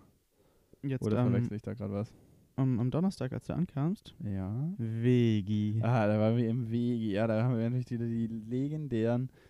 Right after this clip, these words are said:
Speaker 2: Falafelbällchen vom Vegi gegessen.
Speaker 1: Oh, herrlich.
Speaker 2: Ähm, wo man wirklich noch mal einen Shoutout rausgeben muss. Also wenn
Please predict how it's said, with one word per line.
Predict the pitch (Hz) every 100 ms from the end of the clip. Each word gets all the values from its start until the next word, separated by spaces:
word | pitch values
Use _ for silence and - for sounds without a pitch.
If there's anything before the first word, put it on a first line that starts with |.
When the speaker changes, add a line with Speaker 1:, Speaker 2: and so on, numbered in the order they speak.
| _ _
Speaker 2:
Falafelbällchen | 117 117 120 113 110 120 117
vom | 113
Vegi | 107 107 90 90
gegessen. | 92 95 120
Speaker 1:
Oh, | 123 107 98 - - - - _
herrlich. | 107 101
Speaker 2:
Ähm, | 92 95 95 - _ _ _
wo | 104
man | 113 117
wirklich | 120 143 139 -
noch | 123 135 131
mal | 135 123 123
einen | 120
Shoutout | 113 120 110 92
rausgeben | 101 - 104
muss. | 107
Also | 110 104
wenn | 107 127 139